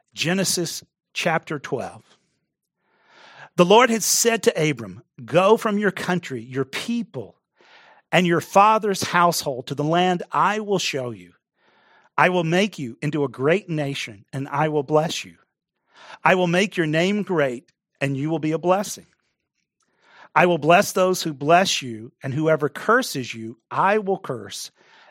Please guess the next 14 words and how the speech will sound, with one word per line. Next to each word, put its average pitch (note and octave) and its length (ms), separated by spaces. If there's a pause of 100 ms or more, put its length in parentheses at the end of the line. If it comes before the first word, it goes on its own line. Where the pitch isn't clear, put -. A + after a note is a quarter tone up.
and D3 180
all G#3 380
peoples D3 760 (160)
on A#3 340
earth A#2 340 (100)
will C#3+ 120
be C3 140
blessed C#3 760 (280)
through B2+ 260
you." C3+ 380 (680)
Genesis D#3+ 340
twelve, D#3+ 420
one C#3+ 380
through B2+ 520